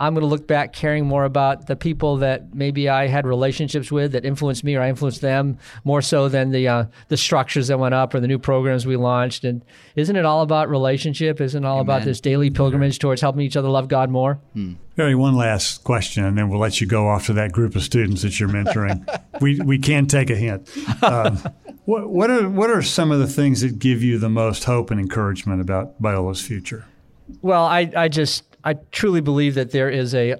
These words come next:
Speaker 1: a rising generation that has the potential to make a profound influence for the good in this world. And, you know, culture has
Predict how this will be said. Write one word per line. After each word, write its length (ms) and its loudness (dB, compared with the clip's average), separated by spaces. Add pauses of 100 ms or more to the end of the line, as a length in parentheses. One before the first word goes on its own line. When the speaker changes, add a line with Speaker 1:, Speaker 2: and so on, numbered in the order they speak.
(180)
Speaker 1:
a 80 -2
rising 560 0
generation 1120 0
that 160 0
has 240 0
the 80 0
potential 720 -2
to 120 -4
make 280 -2
a 40 -6
profound 760 -2
influence 760 -2 (380)
for 160 -2
the 100 0
good 360 2
in 180 -2
this 200 -2
world. 540 0 (340)
And, 320 2 (280)
you 100 -2
know, 140 0
culture 680 0
has 600 -2